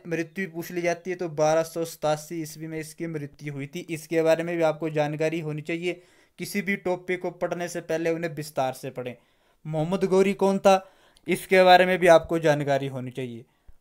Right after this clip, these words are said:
मोहम्मद गौरी ने कब से लेकर कब तक शासन किया, इसके बारे में भी आपको जानकारी होनी चाहिए।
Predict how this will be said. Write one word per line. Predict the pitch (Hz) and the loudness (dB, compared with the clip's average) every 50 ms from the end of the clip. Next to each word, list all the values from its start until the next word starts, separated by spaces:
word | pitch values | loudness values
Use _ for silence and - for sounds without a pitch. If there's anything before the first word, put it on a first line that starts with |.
| _ _ | _ _
मोहम्मद | 147 147 143 143 147 160 165 170 180 196 202 196 202 165 | -12 -10 -8 -4 -4 -4 -2 0 0 0 0 0 -2 0
गौरी | 156 196 185 190 185 202 208 214 214 _ _ _ _ _ _ _ _ _ _ _ | 2 2 2 2 2 0 -2 -2 -4 _ _ _ _ _ _ _ _ _ _ _
ने | - 165 170 180 190 190 202 196 - _ _ - | -10 -4 -2 0 2 2 2 0 -4 _ _ 2
कब | 165 175 165 | 2 2 2
से | - - 196 | 0 -2 0
लेकर | 190 190 185 185 - 190 180 | 2 2 2 2 0 -2 0
कब | 180 185 180 185 - | 2 0 -2 0 0
तक | 190 180 180 | -2 -2 -2
शासन | - - 185 170 170 - 180 180 | -2 2 2 2 4 2 -4 -10
किया, | 170 - 185 185 180 180 - | -8 -2 2 4 4 4 4
इसके | 175 170 160 - - 180 175 | 0 -4 -6 -4 -2 2 4
बारे | 180 180 175 180 | 4 4 4 2
में | 185 190 | -2 0
भी | 180 190 180 | 4 6 6
आपको | 180 175 175 185 180 165 | 6 6 4 -2 -4 0
जानकारी | 156 160 165 170 170 180 180 180 196 190 | 2 2 2 2 2 2 4 4 4 2
होनी | 180 175 170 175 | 0 -2 -4 -4
चाहिए। | 170 190 185 180 180 180 180 180 | -2 -2 -2 -2 0 -2 -4 -4